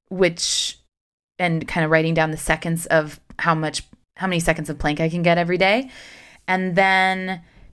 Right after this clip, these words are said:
three or more water bottles. Uh, note, that's a lot of water. <laughs>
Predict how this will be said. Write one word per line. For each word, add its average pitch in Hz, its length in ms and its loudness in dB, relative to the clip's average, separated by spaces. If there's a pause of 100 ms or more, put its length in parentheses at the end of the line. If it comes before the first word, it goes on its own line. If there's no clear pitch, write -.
(420)
three 254 540 4 (240)
or 202 240 2
more 190 320 4
water 170 300 2
bottles. 247 680 2 (1000)
Uh, 151 420 2
note, 165 540 2 (160)
that's 165 260 -2
a 180 40 2
lot 160 180 4
of 151 80 0
water. 165 460 2
<laughs> 196 640 4